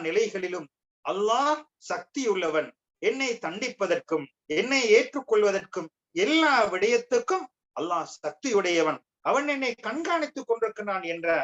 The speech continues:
அந்த எண்ணத்தை வரவழைத்துக் கொள்வது. அதே போன்று கண்களினாலும் உள்ளத்தினாலும் இந்த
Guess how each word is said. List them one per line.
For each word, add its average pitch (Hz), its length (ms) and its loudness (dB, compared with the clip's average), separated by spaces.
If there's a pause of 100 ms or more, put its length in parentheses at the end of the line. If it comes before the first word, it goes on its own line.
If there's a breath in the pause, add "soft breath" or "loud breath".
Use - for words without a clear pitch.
(200)
அந்த 156 260 -6
எண்ணத்தை 208 520 0
வரவழைத்துக் 180 580 0
கொள்வது. 139 240 -2 (280)
அதே 277 220 2
போன்று 190 340 0 (320)
கண்களினாலும் 170 880 0 (300)
உள்ளத்தினாலும் 190 800 -2 (240)
இந்த 247 200 -6